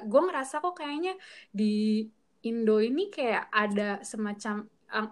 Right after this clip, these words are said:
entah kurang awareness atau mungkin kurang fasilitas about mental health.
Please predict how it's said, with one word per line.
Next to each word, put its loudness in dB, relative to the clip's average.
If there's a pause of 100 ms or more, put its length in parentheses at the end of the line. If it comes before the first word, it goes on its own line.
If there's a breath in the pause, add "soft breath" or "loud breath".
entah -2
kurang -4
awareness 0
atau -4
mungkin 0
kurang -4
fasilitas -2
about 0
mental -4
health. -4